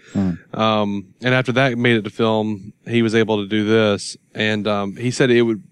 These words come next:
Speaker 2: it wouldn't, uh, focus on Batman's origins, but what happens in the intervening years between the death of Bruce Wayne's parents and his decision to put the cowl on.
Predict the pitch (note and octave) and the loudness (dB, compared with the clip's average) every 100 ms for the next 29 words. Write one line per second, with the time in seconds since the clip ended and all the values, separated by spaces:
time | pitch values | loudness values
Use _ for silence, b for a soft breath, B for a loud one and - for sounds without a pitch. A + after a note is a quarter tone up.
0 | - A#2+ B2 A#2 B2 D3 C#3 A#2 G2 G#2 | -14 -2 -2 0 2 2 2 -2 -6 -2
1 | A2+ G#2+ G#2 - B2 B2 - G2+ A2 A2 | 2 2 0 0 0 0 -4 -2 0 0
2 | G#2+ G#2+ G2+ G2 G2 G2 b _ - A2 | -2 0 -2 -2 -6 -6 b _ -4 -4
3 | F#2 A#2+ A2+ A#2 B2 A2+ A2 G#2+ C3+ D3+ | 0 -2 0 -2 -2 -2 0 2 4 4
4 | C3 B2+ A#2 A2+ A2 - A2+ G#2+ G2+ G#2+ | 4 4 4 4 2 -2 -2 0 2 0
5 | G#2+ G2 G#2 G#2+ G2 - G#2 G2+ G2 G#2+ | -2 -4 -4 -4 -6 -4 -2 -2 -4 -6
6 | G#2 F#2+ G2 A2 G2+ G2+ F#2+ G#2+ - - | -6 -6 -6 -6 -6 -6 -4 -6 -6 -4
7 | G2+ F#2+ G2 F#2+ G2 F#2+ E2 - | -2 -2 -4 -4 -2 -2 -6 -12